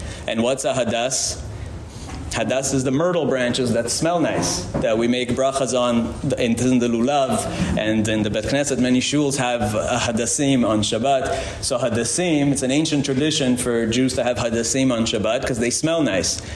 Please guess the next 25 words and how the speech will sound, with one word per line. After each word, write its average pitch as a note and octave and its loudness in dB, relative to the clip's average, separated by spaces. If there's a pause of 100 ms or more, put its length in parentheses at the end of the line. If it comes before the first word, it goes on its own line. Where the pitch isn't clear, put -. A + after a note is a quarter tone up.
(140)
and G#2+ 0
you G#2+ 2
make A2+ 0
a, G#2+ 2
a B2+ 0
bracha A#2+ 0 (140)
on G#2 2
them. G2 0
Right? A#2 0
So C3+ 2
Hadassah C3 0 (220)
is B2+ 0
a B2+ -2
fra-, D3 0
her D#3+ 0
real D#3 2
name, A#2+ 2
Esther's C#3+ -2
real D3 2
name C#3 2
is A#2 0
Hadass, A2 0
this G2 0
fragrant, A#2+ 0 (680)
uh, G2+ 2